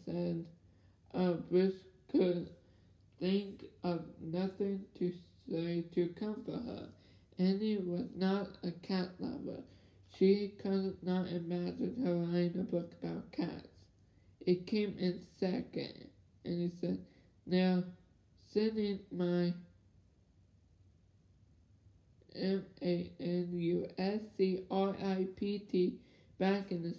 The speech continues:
separate envelope so they could include a C E R T I F I C A T E." "You got second place," Bruce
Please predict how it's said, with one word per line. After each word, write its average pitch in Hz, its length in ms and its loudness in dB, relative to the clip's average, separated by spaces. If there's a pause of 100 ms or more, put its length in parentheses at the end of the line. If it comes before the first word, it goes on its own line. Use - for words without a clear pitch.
(120)
separate 190 520 2
envelope 180 600 2
so 175 100 2
they 180 440 0
could 175 420 -2 (880)
include 190 720 2
a 170 360 -2 (420)
C 185 500 4
E 175 360 4 (120)
R 180 340 4 (140)
T 160 400 2
I 180 380 0 (100)
F 180 200 -2 (240)
I 180 320 2 (240)
C 180 300 4
A 175 200 6
T 165 400 -2
E." - 200 0 (600)
"You 214 160 6
got 233 400 2
second 214 500 0
place," 294 460 4 (500)
Bruce 180 380 4